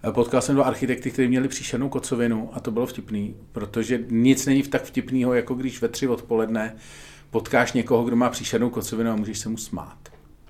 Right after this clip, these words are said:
To je fakt dobrý. Jak ty lidi dělají takový ty věci, víš, jak jsou maličko zmatený pořád a ty nad nima, to je totiž nejsladší vítězství jako v běžném životě vůbec, protože ty nemusíš dělat vůbec nic a vítězíš.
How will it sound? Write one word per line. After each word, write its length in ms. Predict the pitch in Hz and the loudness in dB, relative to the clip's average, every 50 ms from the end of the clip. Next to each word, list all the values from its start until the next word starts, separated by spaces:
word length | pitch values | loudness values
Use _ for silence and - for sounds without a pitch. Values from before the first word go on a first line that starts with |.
| - | 2
To 60 | - 120 | 2 2
je 40 | |
fakt 200 | 120 - 143 127 | 4 4 2 4
dobrý. 280 | 127 123 120 104 87 82 - - - - - - - - - - | 4 2 2 -2 -6 -8 -12 -18 -20 -20 -20 -20 -20 -20 -2 0
Jak 120 | - 120 | 0 4
ty 100 | - 147 | 8 10
lidi 180 | 139 135 135 151 | 10 10 10 8
dělají 240 | 143 139 131 139 139 | 8 8 8 8 6
takový 300 | - 135 - 135 131 135 | 4 2 2 2 2 2
ty 120 | - 156 | 2 4
věci, 280 | 139 143 - 143 - 131 | 4 4 4 4 2 0
víš, 160 | 117 113 - | 0 0 0
jak 100 | 127 113 | -4 0
jsou 120 | - 143 | 2 2
maličko 320 | 127 131 123 120 123 - 135 | 4 4 4 2 2 -2 0
zmatený 420 | 135 143 135 135 - 123 117 110 | 2 2 2 4 4 4 4 4
pořád 460 | 107 - 117 107 113 98 95 101 - - - - - - - | 2 -2 2 2 4 4 4 0 -4 -10 -16 -16 -14 -4 -2
a 80 | 127 | 2
ty 120 | - 135 117 | 4 6 6
nad 80 | 120 117 120 | 6 6 6
nima, 320 | 131 131 135 135 135 131 - - - - | 6 8 8 8 6 4 -2 -12 -16 0
to 80 | - 131 | 6 8
je 120 | 139 151 | 8 8
totiž 320 | 147 147 147 - 214 - - | 6 0 2 2 2 4 6
nejsladší 520 | 165 151 151 147 - 180 175 175 - 202 | 4 4 4 4 2 2 2 2 2 0
vítězství 440 | 175 170 165 160 151 - - 160 160 | 0 2 2 2 2 2 0 2 4
jako 220 | 165 151 160 170 | 4 6 6 4
v 40 | 151 | 6
běžném 340 | 143 143 127 110 151 165 147 | 8 6 6 8 6 2 4
životě 320 | 135 156 156 151 156 170 | 4 2 2 4 2 2
vůbec, 540 | 156 151 139 131 113 101 101 104 - - - - - - - - | 2 4 4 6 6 6 4 0 -6 -12 -14 -16 -20 -20 -12 -6
protože 220 | - 120 - 165 - | -4 4 4 4 8
ty 140 | 160 165 | 8 8
nemusíš 300 | 151 165 170 165 - 165 | 8 8 6 4 2 6
dělat 160 | 143 170 160 156 | 8 8 8 8
vůbec 260 | 147 147 160 151 - | 6 2 2 2 2
nic 140 | 165 139 - | 0 2 2
a 80 | 160 | 2
vítězíš. 640 | 156 151 147 - 160 147 131 107 87 - - - | 0 0 4 4 4 4 4 0 -4 -6 -10 -12